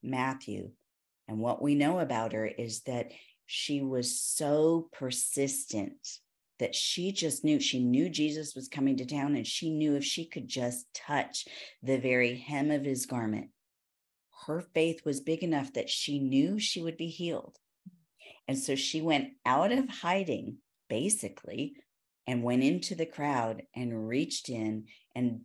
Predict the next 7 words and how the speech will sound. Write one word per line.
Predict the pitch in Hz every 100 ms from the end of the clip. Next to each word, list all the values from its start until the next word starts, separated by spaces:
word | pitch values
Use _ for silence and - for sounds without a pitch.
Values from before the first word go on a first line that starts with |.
| -
just | - 139 123 135 - -
touched | - 123 - -
the | 123 101 - _ -
bottom | 165 170 147 98 69 - _ _ _ 143
of | 127
his | 123 120
garment. | 120 107 104 107